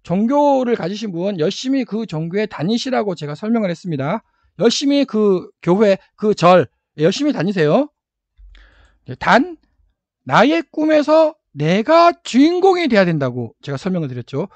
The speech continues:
나, 나의 꿈에서 그 종교에 다녔던 목사님이 나의 꿈의 주인공이 돼버렸어. 그럼 큰일 납니다.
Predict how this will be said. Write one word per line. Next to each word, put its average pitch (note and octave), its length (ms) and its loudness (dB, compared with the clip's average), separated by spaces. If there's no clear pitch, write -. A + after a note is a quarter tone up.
나, B3 360 4
나의 C4 340 0
꿈에서 E4 500 -2
그 D#4 240 0
종교에 B3+ 400 2
다녔던 A#3 380 -2
목사님이 C4+ 600 4
나의 C#4+ 380 2
꿈의 F4 460 -2
주인공이 F#4 560 4
돼버렸어. E3+ 480 2
그럼 C3 160 -8
큰일 D4 300 -4
납니다. A#3 500 4